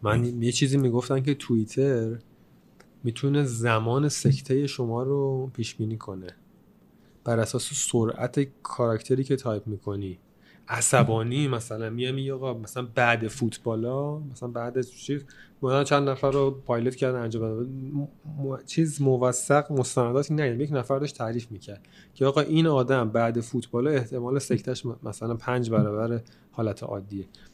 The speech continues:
ظهرا چون سر کار، از سر کارش بدش میاد، تایپ کردن سریعه، نه، نه، فاصله کار، چیزاش اینجوریه.»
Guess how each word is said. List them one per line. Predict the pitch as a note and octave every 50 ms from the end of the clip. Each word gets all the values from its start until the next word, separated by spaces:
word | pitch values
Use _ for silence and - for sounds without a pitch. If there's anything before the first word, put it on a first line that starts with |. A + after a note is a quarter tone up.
| - _ - A#2+
ظهرا | A2+ A2+ A#2+ A#2+ G#2+ G#2+ - C3
چون | C3 - C#3
سر | - - B2 A#2 A2 A2
کار، | - A#2+ A#2+ B2
از | A#2+ A#2
سر | - A#2 A2 G#2+
کارش | - A#2+ A2+ G#2
بدش | - - G#2+ G#2+ G#2+ G#2+ - - -
میاد، | B2 A#2 A#2 A#2+ B2 C3 C#3 C#3 - _ _
تایپ | - - A#2 A2+ A#2
کردن | - A#2+ A2 A2 A2+ B2+ C3
سریعه، | A#2 - - A#2 G#2 G#2+ B2 C#3+ D3 C#3+ C#3
نه، | C3 B2+
نه، | C3 B2+
فاصله | - - G#2+ G2+ - A2+ A#2 A#2+ B2+
کار، | B2+ - A#2 A#2 - - - - - _ - -
چیزاش | B2 A#2+ C3 B2+
اینجوریه.» | C3+ B2 A#2 A#2+ A#2 A#2+ D3 D#3+